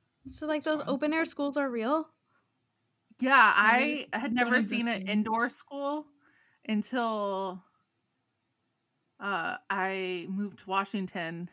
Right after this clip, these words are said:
Speaker 3: and I checked out the Ten Things I Hate About You school.
Speaker 1: That's so funny.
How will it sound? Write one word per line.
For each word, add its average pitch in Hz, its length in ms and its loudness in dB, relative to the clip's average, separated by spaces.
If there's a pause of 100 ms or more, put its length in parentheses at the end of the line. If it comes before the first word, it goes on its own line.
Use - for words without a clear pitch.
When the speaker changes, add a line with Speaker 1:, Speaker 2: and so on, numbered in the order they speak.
(180)
Speaker 3:
and 196 140 -2
I 190 100 2
checked 190 300 -2
out - 260 0
the 180 260 0
Ten 202 180 -2
Things 185 220 -4
I 175 80 -4
Hate 185 180 -4
About 180 240 -2
You 151 340 -12 (100)
school. - 500 -12 (1500)
Speaker 1:
That's 233 320 -6
so 233 200 -4
funny. 190 460 -8